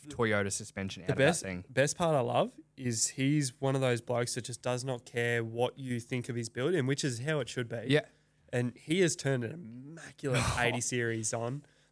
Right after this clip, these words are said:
Speaker 1: like, just chopping parts out of the body,
Speaker 2: Oh.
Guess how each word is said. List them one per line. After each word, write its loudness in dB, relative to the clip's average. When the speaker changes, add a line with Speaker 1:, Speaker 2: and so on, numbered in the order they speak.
Speaker 1:
like, 0
just 0
chopping 0
parts 0
out 4
of -2
the -6
body, -2
Speaker 2:
Oh. -2